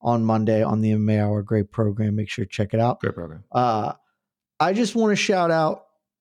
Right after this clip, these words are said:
Speaker 1: the people, 'cause I know that there are people out there. Uh, I love the DraftKings. No disrespect to this week's or any week's DraftKings,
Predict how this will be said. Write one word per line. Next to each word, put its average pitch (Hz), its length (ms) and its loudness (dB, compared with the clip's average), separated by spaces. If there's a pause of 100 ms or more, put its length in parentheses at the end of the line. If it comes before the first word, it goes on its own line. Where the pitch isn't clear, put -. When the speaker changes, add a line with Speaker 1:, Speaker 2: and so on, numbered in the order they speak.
(200)
Speaker 1:
the 160 100 0
people, 196 320 0
'cause 180 160 0
I 202 100 2
know 208 240 2
that 190 140 0
there 190 160 2
are 180 40 -2
people 170 400 0
out - 220 0
there. - 240 -2 (340)
Uh, 123 440 2 (160)
I 135 40 2
love 160 300 0
the 165 60 0
DraftKings. 143 720 0 (100)
No 170 200 2
disrespect 147 840 -2
to 143 80 0
this 127 240 -2
week's 135 380 -4
or 139 200 0
any 214 160 2
week's 127 280 -2
DraftKings, 101 600 -4